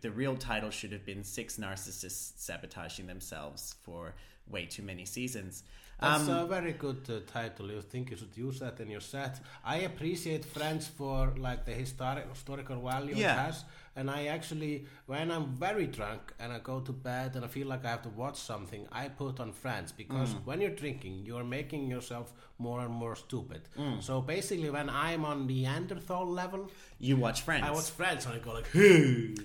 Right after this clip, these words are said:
Speaker 1: But Friends has had this resurgence with people who weren't even really alive
Speaker 2: Yeah.
Speaker 1: when it was on,
Speaker 2: Yeah,
Speaker 1: or,
Speaker 2: mi-,
Speaker 1: or when
Speaker 2: millennials
Speaker 1: it,
Speaker 2: love
Speaker 1: millennials
Speaker 2: Friends.
Speaker 1: love Friends, and I don't get it. And so my boyfriend loves Friends.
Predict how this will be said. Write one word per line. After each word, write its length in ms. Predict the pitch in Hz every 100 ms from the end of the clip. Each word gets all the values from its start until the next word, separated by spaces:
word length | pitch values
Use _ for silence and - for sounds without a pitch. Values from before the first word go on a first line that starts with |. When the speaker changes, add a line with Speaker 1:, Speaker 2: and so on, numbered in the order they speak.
| -
Speaker 1:
But 100 | 170 - 190
Friends 300 | 240 285 - 175
has 120 | 170
had 140 | 160 139
this 100 | 151 143
resurgence 560 | 139 151 175 196 123 110 127
with 100 | 131 147
people 200 | - 135 131
who 80 | 131 131
weren't 220 | 143 143 - 139
even 160 | 127 123 127
really 180 | 120 110 107
alive 540 | 117 135 95 90 104 - -
Speaker 2:
Yeah. 240 | 117 101 95 - 127
Speaker 1:
when 120 | 123 110
it 60 | 110
was 120 | 107
on, 420 | - 180 165 101 92 95
Speaker 2:
Yeah, 120 | 160 117
Speaker 1:
or, 80 |
Speaker 2:
mi-, 160 | 113 - -
Speaker 1:
or 40 | 120
when 80 | 117
Speaker 2:
millennials 500 | 131 127 123 120 117
Speaker 1:
it, 80 | 123 135
Speaker 2:
love 140 | 160 156
Speaker 1:
millennials 440 | 175 226 302 269
Speaker 2:
Friends. 40 | 135
Speaker 1:
love 120 | 127 131 277
Friends, 220 | 370 285 -
and 80 | 160
I 20 | 165
don't 120 | 175
get 80 | 302
it. 40 | 160
And 60 | 160
so 100 | 175 160
my 40 | 175
boyfriend 400 | 302 302 131 113 143 - 117 123
loves 420 | 123 110 117 165 - - - 214
Friends. 600 | 269 226 92 76 -